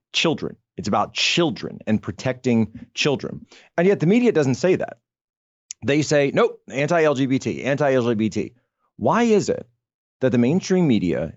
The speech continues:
is so intent on shoving these agendas down our kids' throats? Why can't a country simply say that we don't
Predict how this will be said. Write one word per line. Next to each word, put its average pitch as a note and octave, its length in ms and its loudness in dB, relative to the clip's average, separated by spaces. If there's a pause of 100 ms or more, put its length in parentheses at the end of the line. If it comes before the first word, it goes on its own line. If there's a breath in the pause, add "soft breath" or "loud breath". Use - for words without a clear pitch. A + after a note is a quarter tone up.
(100)
is A#2 120 2
so F3 680 0 (340)
intent A#2+ 680 0 (300)
on A#2 140 2
shoving C#3+ 580 0
these A2+ 240 2
agendas F2+ 640 -2 (400)
down F#2+ 500 -2
our B2+ 100 -2
kids' - 480 -8 (340)
throats? - 420 -4 (400)
Why G2 260 0
can't B2+ 380 -2
a - 40 -8
country F2+ 500 -4
simply A2 380 -2
say D#2+ 360 -2 (640)
that A2 140 0
we G2 120 0
don't G#2+ 460 -2